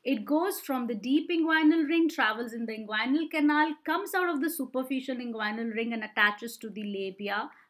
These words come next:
majora. So you can understand that pull that it creates anteriorly. It is responsible for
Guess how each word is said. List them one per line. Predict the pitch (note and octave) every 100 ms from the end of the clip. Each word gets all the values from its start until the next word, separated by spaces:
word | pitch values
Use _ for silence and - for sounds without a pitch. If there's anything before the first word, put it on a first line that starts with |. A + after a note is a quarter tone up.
| -
majora. | F#3+ G3+ G3+ G3+ F#3 F#3+
So | -
you | D#4
can | B3 C4
understand | D4+ F#4+ - E4 D#4+ C#4
that | C4 C4 -
pull | D#4+ D4+ - - -
that | A#3 B3
it | C4
creates | C4+ A#3 A3+ A3+ - - - _
anteriorly. | F#3 A#3+ A#3 B3+ A3+ A3 G#3 A#3 A3+ - -
It | A#3
is | B3 A#3
responsible | A3+ - B3 B3 C4+ A#3 B3 B3 B3 -
for | G#3+ G#3 A3